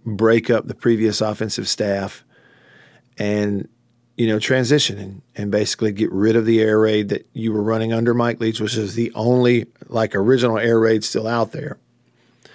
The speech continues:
But to break it up and kinda send it packing and send it on its way after the unfortunate passing of Coach Leach was a little bit of a risky decision, because if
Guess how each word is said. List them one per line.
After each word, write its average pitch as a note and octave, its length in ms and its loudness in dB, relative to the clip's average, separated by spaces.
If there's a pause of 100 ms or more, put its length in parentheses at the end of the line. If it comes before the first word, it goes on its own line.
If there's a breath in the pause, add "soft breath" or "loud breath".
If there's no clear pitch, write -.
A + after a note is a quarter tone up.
(840 soft breath)
But C3+ 160 2
to C#3 100 2
break C3+ 300 4
it C3 80 6
up B2 300 4 (140)
and A#2 140 -2
kinda A#2+ 220 -2
send B2 240 0
it - 100 -4
packing A2+ 480 -2
and G2+ 140 -6
send A2+ 200 -2
it G#2+ 120 -6
on G#2+ 160 -4
its - 160 -8
way G#2 400 -6 (460 soft breath)
after A2 260 -2
the A2 120 2
unfortunate A2 520 0
passing G#2 320 -2
of G2 80 -12
Coach G#2+ 200 -4
Leach B2+ 300 0 (400 loud breath)
was D3 580 2 (180 loud breath)
a - 120 -2
little E3 240 4
bit D3 120 4
of A#2+ 80 2
a G#2+ 40 2
risky A2+ 360 2
decision, A2 640 -2
because A#2 640 0 (1500)
if B2 580 2